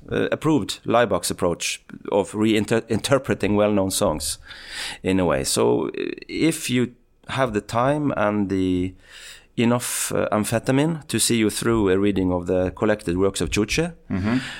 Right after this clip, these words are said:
Speaker 1: then you will, you can find in a lot of places,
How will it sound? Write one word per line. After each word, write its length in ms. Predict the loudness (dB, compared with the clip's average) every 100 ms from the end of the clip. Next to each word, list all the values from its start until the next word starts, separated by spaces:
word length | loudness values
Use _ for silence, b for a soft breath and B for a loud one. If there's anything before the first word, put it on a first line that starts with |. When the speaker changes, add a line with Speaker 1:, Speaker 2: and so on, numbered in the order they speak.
| B -8
Speaker 1:
then 560 | 0 2 4 2 2
you 200 | 2 2
will, 280 | 4 2 2
you 80 | -2
can 460 | 0 0 0 -2 -10 -20 -14
find 320 | -2 0 2
in 120 | 2 2
a 20 |
lot 200 | 0 -4
of 120 | -4
places, 640 | 0 0 0 -2 0 -2